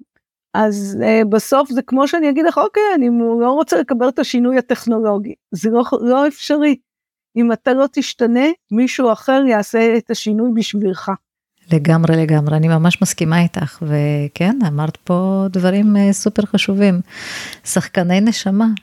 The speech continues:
Speaker 2: והיה לי כזה פרק עם מעיין גנות, באמת על ה-, על, אה, שחקני נשמה, מה זה בכלל, ו-, ואני כן מאחלת להמון המון ארגונים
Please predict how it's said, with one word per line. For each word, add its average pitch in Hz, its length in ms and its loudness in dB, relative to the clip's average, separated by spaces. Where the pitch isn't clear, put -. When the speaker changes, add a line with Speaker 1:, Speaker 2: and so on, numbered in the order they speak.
Speaker 2:
והיה 175 440 2
לי 220 100 2
כזה 226 240 0
פרק 196 420 0
עם 180 120 2
מעיין 160 280 2
גנות, 160 580 -2
באמת 170 460 0
על 180 140 0
ה-, 170 240 0
על, 165 180 -2
אה, 160 320 0
שחקני 180 480 0
נשמה, 170 420 0
מה 180 220 2
זה 190 140 2
בכלל, 156 540 -2
ו-, 151 300 0
ואני 160 1400 0
כן 247 300 0
מאחלת 214 640 0
להמון 185 400 2
המון 214 260 0
ארגונים 190 640 0